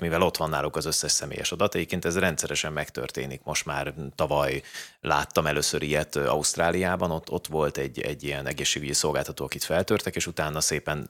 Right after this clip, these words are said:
a, az áldozatokra is rámentek, tehát az ő ügyfeleikre is rámentek külön-külön, meg a szolgáltatóra és az többi.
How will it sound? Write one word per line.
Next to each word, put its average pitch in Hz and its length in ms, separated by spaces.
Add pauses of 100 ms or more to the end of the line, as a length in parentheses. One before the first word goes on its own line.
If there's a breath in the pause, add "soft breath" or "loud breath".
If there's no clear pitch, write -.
a, - 60 (100)
az - 140
áldozatokra 76 720
is 67 140
rámentek, 67 380
tehát 76 180
az 71 100
ő 82 80
ügyfeleikre 67 580
is 65 140
rámentek 71 340
külön-külön, 98 440
meg 64 140
a - 40
szolgáltatóra - 600
és - 140
az 110 80
többi. 143 200